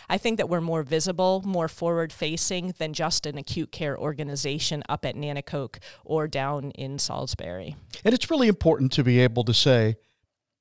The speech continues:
Speaker 2: "I'm not perfect." And I, I know that. Um, and when I can embrace that, I can improve that, right?
Speaker 1: Absolutely, 'cause I, I find myself awkward sometimes in all these conversations, but just putting it out there that we're willing to learn.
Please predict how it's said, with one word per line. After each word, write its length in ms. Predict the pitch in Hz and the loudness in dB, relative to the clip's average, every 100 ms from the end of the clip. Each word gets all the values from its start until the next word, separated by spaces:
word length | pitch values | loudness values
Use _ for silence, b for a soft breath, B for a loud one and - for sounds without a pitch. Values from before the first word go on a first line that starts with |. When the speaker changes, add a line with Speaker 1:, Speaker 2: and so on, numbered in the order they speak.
| _ _ | _ _
Speaker 2:
"I'm 100 | 151 | 0
not 200 | 156 175 | 2 2
perfect." 420 | 160 170 - - - _ _ _ | 2 2 -2 -14 -20 _ _ _
And 160 | 160 139 | 6 8
I, 180 | 139 139 - | 8 6 8
I 100 | 147 | 10
know 360 | 151 202 233 | 10 10 8
that. 420 | 123 95 90 - - b b b - | 6 4 0 -10 -18 b b b 8
Um, 280 | 120 120 - | 10 10 6
and 120 | 151 | 8
when 100 | 151 | 10
I 80 | 143 | 10
can 200 | 147 123 | 10 8
embrace 600 | 110 98 117 165 220 - | 6 4 6 6 8 6
that, 340 | 123 113 120 - | 6 8 8 6
I 140 | 127 | 4
can 160 | 127 127 | 6 6
improve 480 | 123 120 170 117 90 | 6 2 2 0 0
that, 240 | 87 - | -4 2
right? 220 | 127 151 208 _ _ - | 8 8 6 _ _ -12
Speaker 1:
Absolutely, 600 | 151 - - 160 139 143 | -8 -8 -8 -6 -6 -6
'cause 160 | - 165 | -4 -2
I, 160 | 160 | 0
I 140 | - 185 | 2 0
find 260 | - 185 | 2 2
myself 340 | 165 160 156 156 | 0 0 0 0
awkward 380 | - 165 180 165 | -4 -4 -6 -8
sometimes 560 | - 165 175 165 160 156 | -8 -6 -4 -4 -4 -6
in 80 | 139 | -6
all 120 | 143 | -6
these 200 | 151 - | -6 -6
conversations, 840 | 160 151 147 - 151 156 156 151 | -6 -4 -4 -4 -4 -4 -6 -6
but 180 | - 143 B B B B B | -6 -8 B B B B B
just 200 | - 180 | -6 -2
putting 240 | - 190 180 | 0 0 4
it 60 | |
out 200 | 175 185 | 2 2
there 160 | 165 165 | 0 0
that 220 | 156 - | 0 -2
we're 180 | - 160 | -4 -2
willing 300 | 156 151 151 | 0 0 -2
to 120 | 156 143 | -4 -4
learn. 360 | 147 139 139 | -4 -4 -8